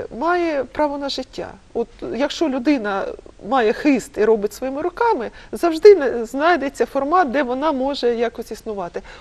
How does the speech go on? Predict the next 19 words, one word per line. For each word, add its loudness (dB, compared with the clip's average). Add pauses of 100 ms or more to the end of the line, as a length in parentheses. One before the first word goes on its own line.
От -4
мій 4
формат — -6
це -6
люди -6
творчі, -8 (300)
це -4
люди, 0
які -4
прагнуть 0
чогось -4
нового, -4 (320)
які 0
хочуть -2
навчатись, -8 (320)
яких -2
треба 0
вести, -2
показувати, -4